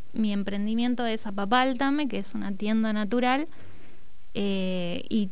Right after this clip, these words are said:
tengo solamente tienda online, o sea, no tengo local. Eh, hago envíos a domicilio y pueden también pasar a retirar sus productos. Y bueno, todos los que traje hoy,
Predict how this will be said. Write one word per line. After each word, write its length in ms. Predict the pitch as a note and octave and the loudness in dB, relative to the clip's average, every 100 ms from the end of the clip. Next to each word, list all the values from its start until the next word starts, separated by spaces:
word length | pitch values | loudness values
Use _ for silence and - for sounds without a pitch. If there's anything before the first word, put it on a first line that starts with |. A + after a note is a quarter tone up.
| - | 0
tengo 260 | A3+ A3 A#3 | 2 2 0
solamente 640 | A#3 A3 A3+ A3+ A#3 A#3+ | 0 2 2 2 2 0
tienda 500 | G3+ A3 A3+ A#3 A3+ | -2 0 2 2 2
online, 520 | G#3+ G#3 G#3 G#3 B3 - | 0 0 2 2 0 -2
o 40 | - | -2
sea, 180 | G#3 | 0
no 160 | F#3 F#3+ | 0 0
tengo 280 | G3 G3+ G#3 | 0 2 2
local. 460 | G3 F3+ G3 F3+ - - - - - | 2 2 2 2 -2 -6 -4 -4 -4
Eh, 640 | - F3 E3+ E3 E3+ - - | -4 -2 -4 -4 -6 -6 -2
hago 240 | G#3 G#3 | 0 2
envíos 340 | G#3 G#3 G3+ G#3+ | 2 2 2 0
a 80 | G#3+ | 2
domicilio 500 | A3 B3 D#4 D#4+ F4+ | 2 2 2 4 4
y 60 | |
pueden 260 | B3+ A3 A3 | 4 2 2
también 460 | G3+ G3+ G3+ G#3+ - | 2 2 2 0 0
pasar 400 | G#3 F#3+ G#3 F#3+ | 0 0 0 2
a 120 | G3 | 2
retirar 460 | F#3+ F3+ F#3 F#3+ | 0 -4 -4 -4
sus 160 | F#3+ A3+ | -4 -4
productos. 640 | - G3 F#3 F3+ - G3 - - | -2 -2 -2 -2 -4 -4 -4 -2
Y 160 | A3 | 0
bueno, 260 | G#3 G3+ F#3+ | 0 0 -2
todos 220 | F#3+ A3+ | 0 0
los 140 | B3 | 0
que 160 | - A3+ | 0 -2
traje 420 | A3+ A#3+ - C4+ | 0 0 0 2
hoy, 280 | C4+ C4+ D4+ | 4 2 0